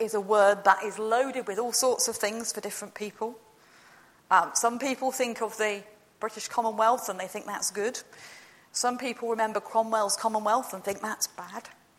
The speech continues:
So it's not necessarily a great word.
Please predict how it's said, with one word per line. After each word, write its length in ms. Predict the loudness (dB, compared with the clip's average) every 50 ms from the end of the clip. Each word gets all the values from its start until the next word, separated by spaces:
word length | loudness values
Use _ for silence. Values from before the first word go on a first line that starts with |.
| _ _ _ _ _ _ _ _ -20 -20 -20 -16 -10
So 200 | 2 4 4 6
it's 180 | 6 4 0 -2
not 340 | 0 2 4 2 2 0 -4 -8 -8 -8
necessarily 760 | -8 -8 -8 -8 -8 0 4 4 4 4 2 -2 -6 -8 -10 -16 -20 -20 -20 _ _ _ _ _ -6
a 60 | -2
great 260 | 0 0 -2 -2 -4
word. 380 | -6 -4 -4 -4 -4 -6 -8